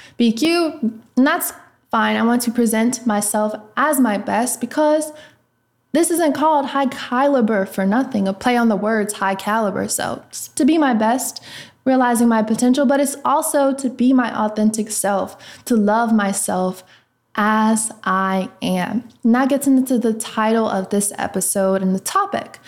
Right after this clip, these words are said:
We want to be all that we are, and that starts with knowing ourselves. Can we accept ourselves as we are? Can you accept yourself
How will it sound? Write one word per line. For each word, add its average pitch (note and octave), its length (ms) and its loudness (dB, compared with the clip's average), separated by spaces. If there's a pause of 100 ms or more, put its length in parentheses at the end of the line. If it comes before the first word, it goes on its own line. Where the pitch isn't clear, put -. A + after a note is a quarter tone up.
(240)
We C4 120 4
want F4+ 220 0 (180)
to C#4 580 2 (100)
be C4 380 2 (120)
all A#3 240 0
that A#3 220 0
we G#3+ 160 -2
are, G3 640 -2 (280)
and G#3+ 120 4
that B3+ 160 0
starts D4+ 540 -2
with G3+ 340 -2 (280)
knowing A#3 520 2
ourselves. - 580 -6
Can E4 220 0
we F#4+ 160 0
accept C4 460 -2
ourselves G3+ 640 -2 (420)
as C4 240 2
we C4+ 120 4
are? C#4 360 0
Can F4 300 0
you E4 100 2
accept C4 400 -2
yourself G3+ 500 -2